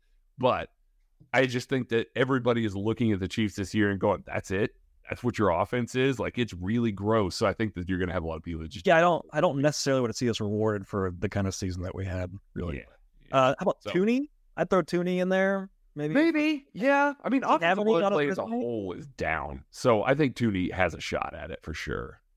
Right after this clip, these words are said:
Speaker 2: Does
Speaker 1: But
Speaker 2: he have any on his resume, do you think?
Speaker 1: Tooney? Yeah, he's got a couple, I think.
Speaker 2: Okay.
Speaker 1: Um, so I, I,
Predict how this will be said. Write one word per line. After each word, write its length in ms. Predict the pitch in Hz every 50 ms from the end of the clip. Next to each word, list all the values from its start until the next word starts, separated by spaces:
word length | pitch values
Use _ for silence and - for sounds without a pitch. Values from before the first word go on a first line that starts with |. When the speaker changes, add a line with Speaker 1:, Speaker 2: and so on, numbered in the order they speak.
| _ _ _ _ _ -
Speaker 2:
Does 80 | 127
Speaker 1:
But 80 | 135 160
Speaker 2:
he 60 | 139
have 220 | 131 139 143 143
any 200 | 147 156 156 160
on 160 | 151 139 139 135
his 360 | 131 127 120 - - - - -
resume, 440 | 127 127 135 135 147 143 143 143 143
do 100 | 147 143
you 80 | 147
think? 300 | 143 151 151 156 - - _ _ _ _ _ _ _ _ _ _ _ _ _ _ _ _ _ _ _ _
Speaker 1:
Tooney? 340 | - - 147 185 233 285 294 _ _ _ _ _
Yeah, 320 | - 151 214 240 175 107 95
he's 120 | 143 190 180
got 120 | 147 107
a 40 | 98
couple, 300 | - - 123 120 - 80
I 100 | 78 90
think. 380 | - 107 104 - - - - _ - 110
Speaker 2:
Okay. 160 | 101 - -
Speaker 1:
Um, 600 | 101 107 98 95 95 95 92 90 90 90 85 - - -
so 260 | - - 160 135 - -
I, 180 | 156 180 143 -
I, 160 | - 185 -